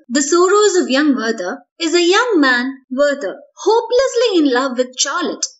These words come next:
who is referred to as Lotte, the wife of another man, Albert. Werther is fed up of life in the city and goes to the countryside,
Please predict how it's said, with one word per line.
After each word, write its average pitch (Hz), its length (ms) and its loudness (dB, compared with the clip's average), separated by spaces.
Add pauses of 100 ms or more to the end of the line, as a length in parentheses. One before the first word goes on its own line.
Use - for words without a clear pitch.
who 285 120 2
is 277 300 -4
referred 285 340 -2
to 262 120 2
as 226 260 -4
Lotte, 240 500 -4 (140)
the 294 140 0
wife 415 280 2 (140)
of 302 80 -6 (100)
another 330 460 2
man, 226 380 -2 (200)
Albert. 233 460 -2 (320)
Werther 381 320 0
is 494 280 0
fed 392 200 0
up 440 100 -2
of 285 160 0
life 311 320 -2
in 294 120 4
the 254 60 -4
city 269 520 -6
and 320 260 2
goes 466 220 2
to 403 120 0
the 349 120 -4
countryside, 320 680 -2